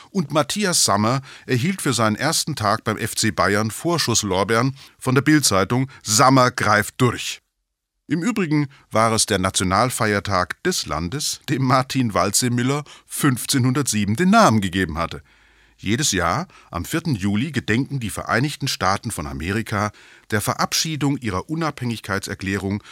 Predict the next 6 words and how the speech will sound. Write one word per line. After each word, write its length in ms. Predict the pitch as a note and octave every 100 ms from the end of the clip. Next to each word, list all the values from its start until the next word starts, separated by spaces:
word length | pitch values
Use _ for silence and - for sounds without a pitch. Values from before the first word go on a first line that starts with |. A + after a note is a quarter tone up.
| - -
von 180 | A2
siebzehnhundertsechsundsiebzig 1600 | F#2+ C#3+ - C#3 G#2+ G2+ F#2 - G2 - D2 A2+ - - D#3+ - _ _ _
und 180 | E3+ F3
feiern 400 | - F#2 F#2+ G#2+
ihren 240 | A#2 C#3+
Gründungstag. 760 | - G2+ D2+ D2 - - -